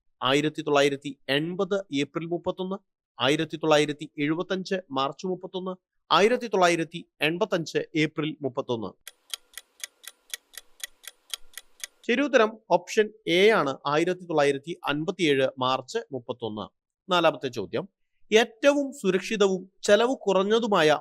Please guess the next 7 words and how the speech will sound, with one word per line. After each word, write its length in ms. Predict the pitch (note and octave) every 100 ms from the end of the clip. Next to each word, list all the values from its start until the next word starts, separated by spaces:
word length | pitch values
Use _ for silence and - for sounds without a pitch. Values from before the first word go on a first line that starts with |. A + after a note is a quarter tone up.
| -
പാരമ്പര്യേതര 1000 | D#3+ E3 F3 G3 G3 G3+ G#3 G3+ G3 G3 F#3+ - - C3
ഊർജം 440 | C#3 D3 C#3 E3 E3+ A#2
ഏത്? 160 | A2 F#2 - _ _ _ -
ഓപ്ഷൻസ്: 500 | C#3+ - G3+ G3 - C3+ C3
ആണവോർജം, 680 | D#3 F3+ F#3 F#3 - G#3 A#3 _ _
സൗരോർജം, 840 | - C#3+ D3 D#3+ F3 F3+ F3 G3+ G#3 _ _ -
കാറ്റ്, 600 | C#3 C3+ D3+ - _ G3+